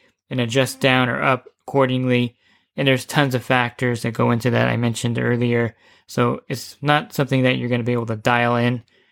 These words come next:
and no pun intended there, but you just can't get the rainbow chlorinators to produce X amount of chlorine every week, week in and week out. It's gonna vary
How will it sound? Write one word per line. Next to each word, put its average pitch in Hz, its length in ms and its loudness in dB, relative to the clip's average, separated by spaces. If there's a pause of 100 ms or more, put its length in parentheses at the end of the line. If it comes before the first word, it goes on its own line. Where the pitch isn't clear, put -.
(140)
and 127 60 0
no 127 100 4
pun 139 220 0
intended 123 420 0
there, 120 240 0
but 117 340 0 (400)
you 127 120 -4
just 123 160 -4
can't 131 400 -2
get 127 280 0 (180)
the 117 280 -2
rainbow 123 340 0
chlorinators 120 640 0
to 117 80 -8
produce 120 460 -2 (420)
X - 200 -6
amount 143 240 2
of 135 80 -2
chlorine 139 280 2
every 131 200 2
week, 127 340 -4 (140)
week 151 240 -4
in 139 80 2
and 127 120 0
week 127 220 -2
out. 120 400 0
It's 127 100 -12
gonna 127 180 -4
vary 135 540 2